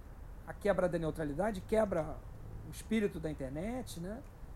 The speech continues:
Quebra esse ambiente até mesmo de negócios, o que pra quem já é muito grande talvez não, não fosse tão ruim, né? Porque você congela, ah, o status quo,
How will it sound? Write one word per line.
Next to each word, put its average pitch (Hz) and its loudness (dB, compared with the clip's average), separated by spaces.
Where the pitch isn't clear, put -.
Quebra 180 4
esse 175 0
ambiente 165 -2
até - 0
mesmo 208 4
de 170 0
negócios, 156 0
o - -6
que 277 2
pra 277 4
quem 339 2
já 311 4
é 339 4
muito 247 2
grande 262 2
talvez 277 4
não, 285 -2
não 254 -4
fosse 262 0
tão 277 0
ruim, 240 0
né? 180 -6
Porque 185 -4
você 226 2
congela, 233 6
ah, 78 -6
o 180 -4
status 175 -2
quo, 143 4